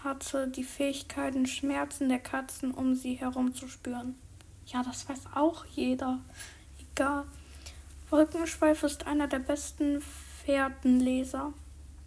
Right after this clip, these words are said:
Die Katzen, die im Sternclan oder im Wald der Finsternis sterben, kommen ins Nirgendwo, wo auch Streuner, Einzelläufer und Hauskätzchen hinkommen, die nicht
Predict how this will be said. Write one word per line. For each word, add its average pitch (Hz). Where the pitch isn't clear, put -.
Die 262
Katzen, 311
die 302
im 277
Sternclan 294
oder 269
im 254
Wald 262
der 262
Finsternis 285
sterben, 285
kommen 285
ins 269
Nirgendwo, 277
wo 277
auch 254
Streuner, 285
Einzelläufer 269
und 254
Hauskätzchen 262
hinkommen, 262
die 262
nicht 269